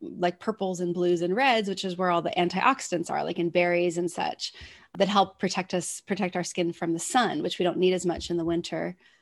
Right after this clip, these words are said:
We need to stay healthy with vitamin C. So it's really interesting how nature provides all those bright colors at different seasons.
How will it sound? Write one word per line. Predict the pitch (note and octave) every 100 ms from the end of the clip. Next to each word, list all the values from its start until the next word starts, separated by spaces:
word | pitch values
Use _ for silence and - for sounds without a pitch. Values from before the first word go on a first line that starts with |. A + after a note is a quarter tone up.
| -
We | F#3+
need |
to | F#3
stay | F3+ F3
healthy | F3+ G3 -
with | E3+ -
vitamin | E3+ E3
C. | F3 - A3+ E3+
So | - A3
it's | A3 D#4
really | D4
interesting | C4 C4 A3
how | G#3
nature | F#3 F#3 G3+
provides | F#3 F3+ F#3 F#3
all | F3
those | E3+ E3+
bright | E3 E3+ -
colors | - F#3+ F#3 F3 E3 -
at | E3+
different | F3+ - -
seasons. | - D#4 A3+ E3+ F#3 F3